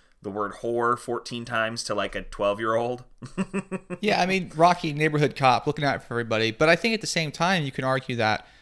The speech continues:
Speaker 2: whoever she's having sex with, she's having this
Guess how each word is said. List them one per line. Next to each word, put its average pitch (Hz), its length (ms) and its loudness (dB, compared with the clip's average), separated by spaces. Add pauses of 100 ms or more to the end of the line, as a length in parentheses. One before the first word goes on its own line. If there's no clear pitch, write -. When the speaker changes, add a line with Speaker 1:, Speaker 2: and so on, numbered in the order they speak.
(360)
Speaker 2:
whoever 156 720 4 (260)
she's 139 200 -4
having 117 260 4
sex 113 260 0
with, 135 340 0
she's - 220 -2
having 143 440 4
this 113 260 0